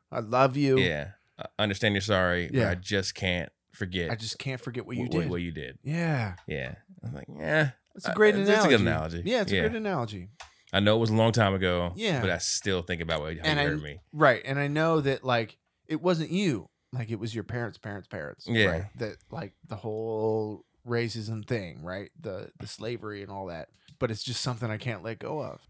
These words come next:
Speaker 1: It's fair.
Speaker 2: It's fair. It is fair.
Speaker 1: Yeah.
Speaker 2: It's also one of those things where, like, it's the, the few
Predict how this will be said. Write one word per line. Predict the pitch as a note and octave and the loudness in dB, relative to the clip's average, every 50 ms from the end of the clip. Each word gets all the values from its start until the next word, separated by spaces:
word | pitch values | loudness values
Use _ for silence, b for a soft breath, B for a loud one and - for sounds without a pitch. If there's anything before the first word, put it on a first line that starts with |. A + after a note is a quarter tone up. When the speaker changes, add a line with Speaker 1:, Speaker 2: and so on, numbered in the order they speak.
| - - | -14 -10
Speaker 1:
It's | D3+ C#3 - - | -8 -8 -8 -8
fair. | - - - C4 G3 - - - _ - | -8 -8 -6 -6 -8 -10 -12 -10 _ -2
Speaker 2:
It's | D4+ - | -2 -2
fair. | - - E2 D#2 D#2 F2 G2 - | 0 0 -2 -2 -2 -4 -6 -6
It | D#2 F2 | -6 -6
is | E2 - | -6 -6
fair. | - - D2+ D#2+ F2 F#2+ - - | -6 -8 -8 -8 -8 -10 -10 -8
Speaker 1:
Yeah. | - A#2+ G2+ F2 - _ - | -8 -8 -8 -8 -6 _ -4
Speaker 2:
It's | G2 - - | -2 4 6
also | B2 B2 B2 A2 - A2 G2+ F#2+ F#2 F2 E2+ F2+ - - | 8 8 8 6 4 2 2 2 2 0 -4 -6 -8 -6
one | G2+ G2+ | -4 -2
of | G2 F#2 | -2 -2
those | F2+ - | -2 -2
things | - F#2+ F#2 F#2 | -2 -2 -2 -2
where, | F2 F2 F2 | -4 -4 -4
like, | E2+ E2+ E2 E2 D#2+ - - _ _ _ - | -4 -4 -4 -6 -8 -12 -18 _ _ _ -4
it's | G2 G2 E2+ - - - - - - - - - - _ _ _ _ | -2 -2 -2 -2 -4 -4 -4 -4 -4 -6 -8 -10 -12 _ _ _ _
the, | G2 G2 G2+ G2+ F#2+ F#2 F2+ F2 | 0 4 4 6 6 6 4 2
the | F2 F#2+ - | 0 -2 -4
few | - - G#2 G2+ G2+ G2+ F#2+ F#2 F2+ F2 E2+ E2+ | -4 -2 2 2 4 4 4 2 0 0 -2 -4